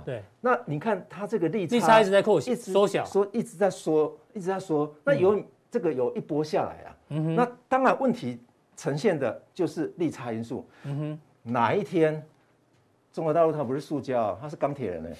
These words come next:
Speaker 2: <laughs> 大家想想看，如果说这个中国的十年期国债利率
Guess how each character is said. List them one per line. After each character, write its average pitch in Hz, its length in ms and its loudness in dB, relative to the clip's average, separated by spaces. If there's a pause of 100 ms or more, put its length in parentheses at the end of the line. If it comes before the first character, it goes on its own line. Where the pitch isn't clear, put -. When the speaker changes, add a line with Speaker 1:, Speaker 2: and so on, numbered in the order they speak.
(160)
Speaker 2:
<laughs> - 280 -10
大 302 140 10
家 - 80 12
想 277 100 10
想 - 80 12
看， 180 600 6
如 233 220 6
果 262 180 10
说 247 440 8 (160)
这 302 100 2
个 240 100 6
中 277 400 6
国 170 180 6
的 165 80 10
十 165 180 2
年 233 120 10
期 196 120 4
国 185 180 2
债 220 120 6
利 208 160 2
率 202 180 2